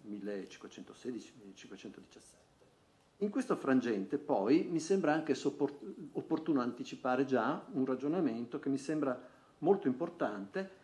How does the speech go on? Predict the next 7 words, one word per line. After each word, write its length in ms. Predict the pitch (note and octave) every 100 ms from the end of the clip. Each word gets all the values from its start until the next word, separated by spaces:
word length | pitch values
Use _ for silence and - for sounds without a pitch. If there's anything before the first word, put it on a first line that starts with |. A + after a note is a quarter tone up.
| -
legato 480 | D#3+ G3 E3 B2+ F#3+
al 80 | F3+
ruolo 320 | F3+ F3 C3+
attivo 400 | C#3+ - F3 F3+
svolto 1000 | D#3+ - C3+ B2+ A#2+ A#2+ - G3 F3+ -
dalle 680 | C#3 C3+ E3+ F3 E3+ F3+ F#3 -
personalità 1200 | - G3 F3 - E3+ E3 D#3+ - D#3+ C#3 F3+ G#3